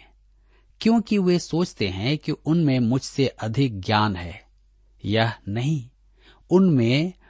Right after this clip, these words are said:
भाइयों के लिए प्रेम भी नहीं है। इसका अर्थ है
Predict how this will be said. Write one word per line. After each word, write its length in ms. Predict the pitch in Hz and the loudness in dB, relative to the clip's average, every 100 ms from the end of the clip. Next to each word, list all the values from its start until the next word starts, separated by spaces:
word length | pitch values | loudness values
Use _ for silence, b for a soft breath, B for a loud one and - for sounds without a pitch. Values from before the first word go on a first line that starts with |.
| b | b
भाइयों 580 | 98 95 123 151 185 247 | -8 -4 -2 0 2 2
के 200 | 226 196 | 2 2
लिए 200 | 180 170 | 4 2
प्रेम 540 | 160 - 120 117 107 98 | 0 -2 0 2 0 -2
भी 200 | 147 180 | -2 0
नहीं 300 | 135 107 95 | 0 -2 -4
है। 280 | 92 92 _ _ _ _ _ _ _ | -8 -14 _ _ _ _ _ _ _
इसका 320 | 147 - - 143 | -6 -6 0 0
अर्थ 460 | - - 160 180 - | 0 -2 0 0 -4
है 340 | 104 101 101 | -4 -2 -2